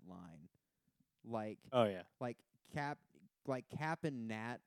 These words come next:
Speaker 1: so clearly wanna fuck each other in, um, in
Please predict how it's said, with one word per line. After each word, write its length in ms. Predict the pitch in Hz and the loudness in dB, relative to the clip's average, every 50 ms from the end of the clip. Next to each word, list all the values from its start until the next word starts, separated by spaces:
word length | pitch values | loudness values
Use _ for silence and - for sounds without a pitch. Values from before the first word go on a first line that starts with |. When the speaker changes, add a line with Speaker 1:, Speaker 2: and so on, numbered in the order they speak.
| _ _ _ _ _ _ - | _ _ _ _ _ _ -20
Speaker 1:
so 240 | - - 143 131 120 | 0 4 6 6 6
clearly 580 | - - - - - 156 175 190 196 175 151 143 | 4 0 -10 -4 4 6 8 8 8 6 6 2
wanna 240 | 117 120 117 110 107 | 2 0 -2 -2 -4
fuck 320 | - - 123 110 - - | -2 -2 -2 -2 -2 -4
each 220 | 110 104 - - | -6 -8 -4 -2
other 380 | 120 107 101 98 98 95 90 92 - _ _ _ _ _ _ _ _ | -2 0 0 0 0 -2 -4 -6 -10 _ _ _ _ _ _ _ _
in, 380 | 120 120 113 110 107 104 104 104 - | -6 -4 -2 -2 -2 -2 -4 -6 -6
um, 720 | - 107 104 101 101 95 95 92 92 90 90 92 92 90 90 - | -4 -2 0 0 0 0 0 0 -2 -2 -4 -6 -10 -14 -16 -12
in 280 | - 110 110 104 104 98 | -10 -8 -8 -8 -8 -10